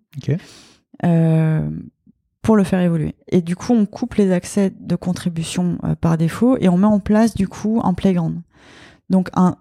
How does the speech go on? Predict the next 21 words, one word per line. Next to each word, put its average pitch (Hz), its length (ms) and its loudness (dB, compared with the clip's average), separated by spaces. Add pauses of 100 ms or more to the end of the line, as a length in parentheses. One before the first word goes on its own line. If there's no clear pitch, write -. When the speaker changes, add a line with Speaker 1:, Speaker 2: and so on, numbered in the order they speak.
(340)
Speaker 2:
on 165 40 -12
pouvait 175 220 2
pas, 214 200 4
du 180 140 -2
coup, 180 160 -2
juste, 185 500 -2
euh, 156 280 0 (280)
couper - 240 -2
le 156 60 0
cordon 160 320 0
comme 156 180 -2
ça, 233 300 2 (560)
euh, 160 400 4 (440)
sachant 190 320 2
que - 60 -6
c'était - 200 -2
très 185 220 0
itératif, 165 680 -2
euh, 151 220 -2 (160)
jusqu'à 156 260 -4
présent. 202 380 0